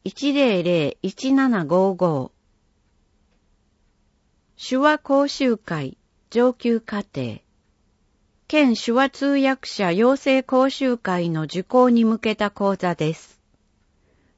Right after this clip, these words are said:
日時、四月十四日から九月二十九日の火曜、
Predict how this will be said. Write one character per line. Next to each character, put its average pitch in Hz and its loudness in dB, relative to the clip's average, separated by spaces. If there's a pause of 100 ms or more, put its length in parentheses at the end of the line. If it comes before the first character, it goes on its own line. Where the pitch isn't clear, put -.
日 226 -2
時、 143 -4
四 - -6
月 269 -2
十 269 0
四 202 2
日 185 -8
か 170 -2
ら 160 -2
九 - -10
月 254 -2
二 240 2
十 208 0
九 233 -2
日 202 -2
の 156 -2
火 170 -8
曜、 175 -2